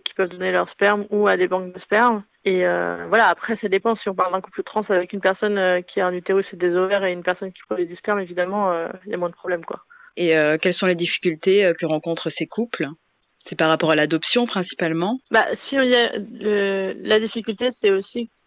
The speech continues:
Speaker 1: que dans le cas d'une insémination artisanale, justement, euh, la deuxième personne n'est pas reconnue comme parent.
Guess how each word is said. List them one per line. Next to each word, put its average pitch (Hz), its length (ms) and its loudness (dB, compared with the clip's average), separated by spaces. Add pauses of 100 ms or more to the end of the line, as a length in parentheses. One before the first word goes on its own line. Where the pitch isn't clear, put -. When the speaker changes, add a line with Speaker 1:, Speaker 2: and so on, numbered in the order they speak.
Speaker 1:
que 196 260 0
dans 196 140 0
le 190 60 -4
cas 208 120 0
d'une 202 140 2
insémination 196 500 -4
artisanale, 202 420 -2
justement, 208 540 0
euh, 185 320 0 (120)
la 190 360 2
deuxième 196 300 0
personne 202 320 -2
n'est 202 80 0
pas 196 140 2
reconnue 196 360 -4
comme 185 280 -4
parent. 202 280 0